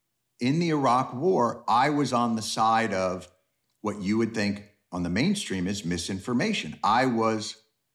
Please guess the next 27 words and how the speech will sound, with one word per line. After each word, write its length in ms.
promoting 720
what 360
they 180
would 240
call 300
misinformation. 840
But 120
it 140
turned 260
out 300
to 80
be 140
right 340
years 340
later, 400
and 380
the 280
establishment 1000
media 560
was 360
wrong. 840
And 180
not 200
only 220
were 220
they 180
wrong, 800